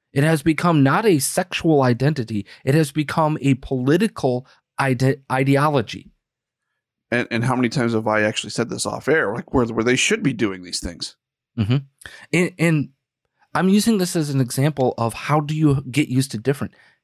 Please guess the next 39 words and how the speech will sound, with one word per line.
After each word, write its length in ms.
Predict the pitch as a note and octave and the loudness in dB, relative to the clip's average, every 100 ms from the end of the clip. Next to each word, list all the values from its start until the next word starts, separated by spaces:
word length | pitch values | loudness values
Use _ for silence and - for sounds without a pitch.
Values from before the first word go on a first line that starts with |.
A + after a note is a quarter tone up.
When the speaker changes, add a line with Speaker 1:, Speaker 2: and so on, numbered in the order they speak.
| _ | _
Speaker 1:
You, 420 | C#3 G#3+ G#3 G3+ - | 2 4 2 -4 -8
you 720 | A#2 C#3 C4+ C4 C3+ F#3 - _ - | -2 2 6 6 4 2 -6 _ -4
have 200 | E3+ - | -4 -2
to 60 | D3+ | -2
be 160 | D#3+ | -2
different. 440 | D#3 D3+ G#3 A2+ B2 | 0 0 0 -2 0
You 60 | |
have 120 | F3+ | -2
to 80 | F3+ | -2
be 160 | D#3 D3 | -6 -6
comfortable 540 | - G#3+ A#3 G3+ E3 | -2 -2 0 0 2
being 320 | C3+ D#3 G3+ | 2 4 4
different 340 | D3 G3 G3 D3+ | 2 0 -2 -2
than 120 | D3+ | -2
the 80 | C#3 | 0
society 540 | C#3 B2+ C3 C#3 C#3 | -2 -4 -2 -2 -2
that 160 | B2+ A#2+ | -2 -4
exists. 600 | G#2+ G#2+ A2+ - - - _ _ _ _ _ _ _ _ - | -4 -4 -6 -6 -14 -18 _ _ _ _ _ _ _ _ -2
But 340 | F#3+ E3+ - | 0 0 2
you 120 | F3+ | 2
also 720 | - F3 A#3+ C4 - C#3+ C3+ - - | 2 2 2 2 2 2 2 0 -2
have 260 | E3 E3+ | 0 0
to 100 | - | 0
be 140 | D#3 C3+ | 0 -2
comfortable 600 | - F#3+ G#3 D3+ C3 B2+ | 0 0 0 -2 -2 -2
being 400 | A#2 E3 F3+ D#3 | 0 4 4 2
confrontational, 1000 | - F3 - A2 - F3 E3 A2 G2+ - _ _ _ - - | 0 0 0 -2 0 2 2 -2 -6 -10 _ _ _ -20 -4
okay? 280 | C#3+ D3 C#3 _ _ _ _ _ _ _ _ _ _ _ _ _ _ _ | 0 0 -2 _ _ _ _ _ _ _ _ _ _ _ _ _ _ _
The 100 | F3+ | -2
Bible's 480 | F#3 G3+ C#4 D4+ C#4+ | 2 2 2 2 0
confrontational. 920 | - C#4 B3+ A3+ G3 B3+ B3 D#3+ A#2+ - | 2 2 4 2 4 2 2 0 0 0
I 100 | - | 0
don't 140 | C#4+ | 2
know 120 | C#4 | 2
if 120 | C4 | 0
you've 160 | A3+ F3 | 0 2
noticed 480 | F3+ A#3+ G3 C3+ - | 2 2 2 0 -4
this, 180 | A2 - | -8 -6
Pat. 340 | - A#2 - | -4 -2 -4